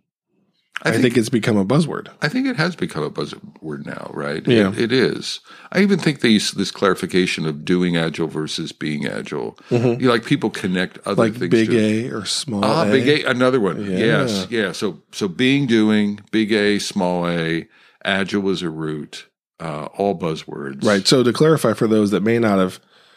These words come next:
Speaker 2: had the joy of hearing this, and I, again, like, I've used these terms, so I feel a little dirty in saying this, but big A versus small A.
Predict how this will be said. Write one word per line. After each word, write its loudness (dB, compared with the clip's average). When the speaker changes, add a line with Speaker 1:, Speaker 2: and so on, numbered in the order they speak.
Speaker 2:
had -2
the 0
joy 2
of 0
hearing 2
this, 2
and 2
I, 0
again, 0
like, -4
I've 0
used 0
these 2
terms, -4
so 0
I -2
feel 0
a 2
little 2
dirty 0
in -4
saying 2
this, -2
but -2
big 4
A 4
versus -4
small -4
A. -4